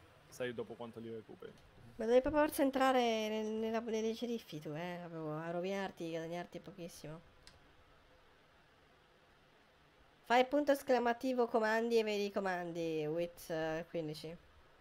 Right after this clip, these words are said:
Speaker 1: Ma tu ce l'hai la radio?
Speaker 2: La radio? Sì, nel mojito però ce l'ho. Nella cassa.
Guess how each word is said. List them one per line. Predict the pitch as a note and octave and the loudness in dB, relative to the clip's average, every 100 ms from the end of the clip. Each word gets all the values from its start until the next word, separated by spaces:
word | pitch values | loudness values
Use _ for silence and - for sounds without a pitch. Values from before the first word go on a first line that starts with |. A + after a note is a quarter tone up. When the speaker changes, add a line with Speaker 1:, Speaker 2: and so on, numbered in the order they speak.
| - - - - _ - - - - - _ _ - _ - - - _ - - - - - - - - - - - - - - - - - - - | -20 -20 -20 -20 _ -20 -20 -20 -20 -20 _ _ -20 _ -20 -20 -20 _ -20 -20 -20 -20 -20 -20 -20 -20 -20 -20 -20 -20 -20 -20 -20 -20 -20 -20 -20
Speaker 1:
Ma | - B2 A#2+ A#2+ A#2+ B2 A#2 | -6 -4 -2 -4 -4 -6 -8
tu | D#3+ | -10
ce | - C#3+ | -6 -6
l'hai | A#2+ | -4
la | A2+ | -6
radio? | G#2+ G#2+ G2+ D#3 - - - - - - - - | -8 -10 -10 -16 -20 -20 -20 -20 -20 -20 -20 -12
Speaker 2:
La | E3+ | -4
radio? | G3 F#3+ D#3+ G#3 - - _ _ _ - - _ - - - - | 0 0 -2 -4 -8 -20 _ _ _ -20 -20 _ -20 -20 -20 -12
Sì, | A3 D#3+ | -6 -4
nel | D#3+ | -4
mojito | F3 F#3+ D3 | -4 -4 -4
però | C#3 D3+ | -8 -12
ce | D3+ | -10
l'ho. | D3+ - - - - | -12 -14 -20 -20 -18
Nella | - D#3 | -8 -6
cassa. | E3 E3 - | -6 -6 -8